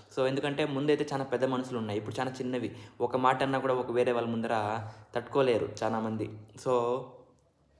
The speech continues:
ఆ కాలేజీలో కూడా చాలా టీచర్లు గర్ల్స్ కానీ బాయ్స్ కానీ చాలా రూడ్గా బిహేవ్ చేస్తారు.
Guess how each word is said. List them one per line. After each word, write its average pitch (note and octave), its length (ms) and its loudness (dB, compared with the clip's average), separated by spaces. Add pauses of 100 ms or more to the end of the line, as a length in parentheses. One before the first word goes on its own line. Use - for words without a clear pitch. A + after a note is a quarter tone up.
(340)
ఆ - 40 -8
కాలేజీలో C#3+ 360 4
కూడా C#3 140 2 (100)
చాలా C3+ 160 2
టీచర్లు C#3 840 2
గర్ల్స్ A#2+ 220 0
కానీ B2 340 2
బాయ్స్ A#2 300 0
కానీ A#2+ 240 -4
చాలా C3 100 0
రూడ్గా C#3 340 2
బిహేవ్ B2 320 0
చేస్తారు. G#2+ 300 -6